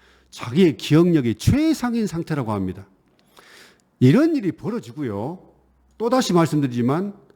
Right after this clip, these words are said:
단기 기억력도 이런 정도로 좋아지고요. 브레인 포그가 거의 이렇게 이분처럼 없어져 버립니다. 그래서 머리가 항상 맑은 것을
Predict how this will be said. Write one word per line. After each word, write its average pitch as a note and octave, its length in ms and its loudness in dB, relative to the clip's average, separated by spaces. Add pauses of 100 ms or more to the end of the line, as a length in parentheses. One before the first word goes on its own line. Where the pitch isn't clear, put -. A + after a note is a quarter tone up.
(160)
단기 D3+ 400 4
기억력도 G#3 720 0
이런 D3+ 400 2
정도로 G3+ 400 -4
좋아지고요. A#2+ 920 -6 (540)
브레인 D3 540 4
포그가 A#2+ 600 -4 (200)
거의 C#3 440 4
이렇게 A#2+ 340 -2
이분처럼 C#3 600 2 (320)
없어져 F3+ 460 0
버립니다. D3+ 460 -4 (320)
그래서 C3 320 -12 (180)
머리가 F#3+ 380 2
항상 B3+ 840 2 (680)
맑은 C3+ 460 2
것을 E3 400 -2